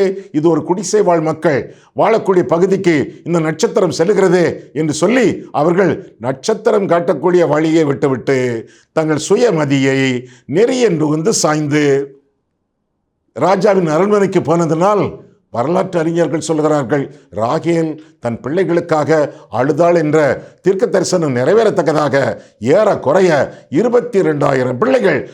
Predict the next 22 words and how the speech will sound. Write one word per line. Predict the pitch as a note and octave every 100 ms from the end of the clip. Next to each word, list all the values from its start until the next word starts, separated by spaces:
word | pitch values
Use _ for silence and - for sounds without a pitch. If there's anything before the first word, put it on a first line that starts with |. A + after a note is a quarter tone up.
| - -
படுகொலை | G#3+ C4+ B3 A3
செய்யப்பட்டார்கள் | G3+ F3+ - D#3+ E3 D3+ D#3+ D3 - -
என்று | C3+ C#3+ B2+ C3+ A3+ - -
அறிஞர்கள் | - C#3 G3 E3+ D3+ E3 D3
சொல்கிறார்கள், | C#3+ C#3+ C#3+ B2+ C3 - - _ _
வேத | A2 D3+ D3
ஆராய்ச்சியாளர்கள் | D3 E3 E3+ - D#3 C#3 C3 E3+ F3
சொல்கிறார்கள், | D#3 C#3+ C#3+ C3+ C3 B2 - - _
வரலாற்று | A2 D#3 F#3 F3+ - C#3+
ஆசிரியர்கள் | D#3 F3+ D#3 D3+ D3+ C3+ - - -
அறிவிக்கிறார்கள். | C#3+ E3+ F3 F3 D#3 D3 D3 C3 -
அப்போ | - A2+ C#3 A#2+ - - - A#2
ஆதி | E3 G3+ F#3 -
கிறிஸ்துமஸ் | E3+ E3 F3+ - D3+
பண்டிகை | D#3 D3+ E3+ C#3 - - _
ஆனந்த | A2 E3 A3+ G#3
பண்டிகையாக | F3+ E3 D#3 C#3 D3 C#3 E3 E3
இல்லை, | E3+ F3 E3+ -
அழுகையின் | - F3+ A#3 A#3+ G#3 D#3+
பண்டிகையாக | E3 D3 D#3 D#3+
இருந்தது. | F3+ D#3 D#3 D#3 D#3 - -
ஆனால் | B2 B2+ D3 A#2+